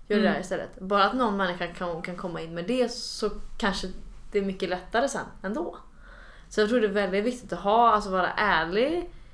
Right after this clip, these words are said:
Speaker 1: alltså, med sig själv och sina kollegor runt omkring man jobbar tight med. Att
Speaker 2: Mm.
Speaker 1: nu är jag stressad, nu mår jag piss.
Speaker 2: Mm.
Speaker 1: Typ.
Speaker 2: Det håller jag med om.
Speaker 1: Mm.
Speaker 2: Jag kunde uppleva det i början när jag började jobba, att jag var lite rädd för att säga såna saker.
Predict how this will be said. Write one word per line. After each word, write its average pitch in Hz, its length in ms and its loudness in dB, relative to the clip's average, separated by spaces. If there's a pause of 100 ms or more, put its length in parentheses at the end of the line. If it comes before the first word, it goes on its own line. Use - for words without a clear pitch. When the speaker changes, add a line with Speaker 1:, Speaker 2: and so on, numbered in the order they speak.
(320)
Speaker 1:
alltså, 262 200 2 (440)
med 214 240 -2
sig 190 120 -2
själv 175 420 2
och - 340 -8
sina 226 300 -2
kollegor 202 340 -2
runt - 160 -10
omkring 208 260 -4
man 180 120 -2
jobbar 160 240 -6
tight 220 460 -4
med. 202 100 -12 (360)
Att - 80 -14
Speaker 2:
Mm. 190 400 -8 (720)
Speaker 1:
nu 202 160 -2
är 185 40 2
jag 160 100 0
stressad, 165 380 -6
nu 165 280 -6
mår 180 180 -4
jag - 140 -12
piss. - 340 -10 (180)
Speaker 2:
Mm. 190 300 -6 (440)
Speaker 1:
Typ. - 100 -18 (600)
Speaker 2:
Det 214 80 0
håller 196 160 0
jag 190 120 -8
med 196 160 -8
om. 208 180 -10 (100)
Speaker 1:
Mm. 202 400 -6 (260)
Speaker 2:
Jag 196 160 -8
kunde 262 160 0
uppleva 202 220 -2
det 190 60 0
i 185 60 -4 (160)
början 190 420 -2
när 190 60 -6
jag 185 100 -8
började 185 240 -6
jobba, 190 240 -6
att 190 120 -10
jag 190 80 -8
var 190 60 -6
lite 190 200 -6
rädd 185 400 -8
för 190 100 -8
att - 200 -14
säga 254 320 -6
såna 208 280 -6
saker. - 460 -4